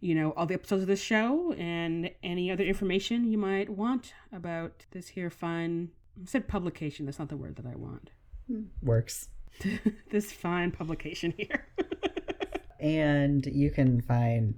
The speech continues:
Speaker 2: me on the internet and my website, which is lark malachi dot com, which is spelled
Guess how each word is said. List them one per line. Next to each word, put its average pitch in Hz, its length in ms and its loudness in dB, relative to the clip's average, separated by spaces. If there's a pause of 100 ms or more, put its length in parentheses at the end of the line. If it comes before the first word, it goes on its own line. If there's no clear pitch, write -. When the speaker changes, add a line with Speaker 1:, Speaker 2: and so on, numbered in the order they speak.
Speaker 2:
me 117 380 6
on 156 200 0
the 151 140 2
internet 151 640 0
and 117 760 6
my 131 120 4
website, 120 520 4
which 113 140 6
is 117 160 4
lark 110 220 6
malachi 110 520 4
dot 110 280 8
com, 113 640 4
which 117 200 0
is 117 140 0
spelled 113 420 4